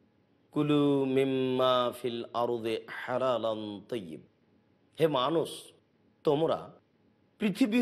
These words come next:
হতে বৈধ রুজি উপার্জন করো, তোমরা পৃথিবী হতে বৈধ রুজি ভক্ষণ করো। পৃথিবীতে অনেক রুজি আছে, মানুষ অনেক খাদ্যই খায়,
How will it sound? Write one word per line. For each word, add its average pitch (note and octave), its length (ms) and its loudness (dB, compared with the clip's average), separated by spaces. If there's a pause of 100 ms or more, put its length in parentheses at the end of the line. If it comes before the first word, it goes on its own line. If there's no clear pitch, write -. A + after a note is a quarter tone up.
হতে E3 280 2 (440)
বৈধ G3 340 6 (200)
রুজি F#3 260 -2 (100)
উপার্জন C3 440 -4 (120)
করো, - 180 -8 (600)
তোমরা F3 340 4 (300)
পৃথিবী G#3+ 480 2
হতে D3+ 280 2 (320)
বৈধ E3+ 280 4 (160)
রুজি G3+ 240 -2 (100)
ভক্ষণ C3 420 -4 (140)
করো। B1+ 180 -12 (1000)
পৃথিবীতে A3+ 420 0 (140)
অনেক C4 460 2 (140)
রুজি D#3+ 280 2 (120)
আছে, G#2+ 240 -4 (760)
মানুষ B2+ 320 0 (280)
অনেক B2+ 180 0 (140)
খাদ্যই A2+ 400 -4 (100)
খায়, D2+ 220 -12